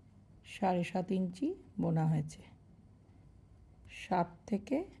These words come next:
আট ইঞ্চি বোনা যায় এক থেকে দেড় বছরের বাচ্চার জন্য।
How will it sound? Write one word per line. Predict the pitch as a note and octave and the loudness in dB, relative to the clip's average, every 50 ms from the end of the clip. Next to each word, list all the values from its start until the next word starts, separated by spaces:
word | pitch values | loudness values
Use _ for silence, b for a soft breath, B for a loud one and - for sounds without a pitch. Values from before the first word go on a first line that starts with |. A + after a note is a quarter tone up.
| - - | -16 -6
আট | A3+ G3+ G3 - | -4 -4 -2 0
ইঞ্চি | G3 F3+ F3+ F3 - A3+ | 0 0 0 0 0 0
বোনা | F#3 E3 D#3+ D#3+ D#3 D#3 | 2 2 4 4 4 4
যায় | D3+ E3+ G3 B3 E4 - - - - - - - - - - - | 4 2 2 2 0 -4 -10 -20 -20 -20 -20 -20 -20 -20 -12 -4
এক | - G3 F3+ - - | -2 -2 -2 -2 -4
থেকে | - G#3+ G#3 A#3 G#3+ | -4 -2 0 2 2
দেড় | F#3 F3+ E3+ E3+ | 2 2 2 2
বছরের | E3+ D#3+ E3 - F3 E3 D#3+ | 0 0 0 0 2 2 2
বাচ্চার | E3 E3 E3 - - E3 D#3+ | 2 0 0 -2 -2 -2 0
জন্য। | E3+ F3 F3+ F#3 | 2 2 4 2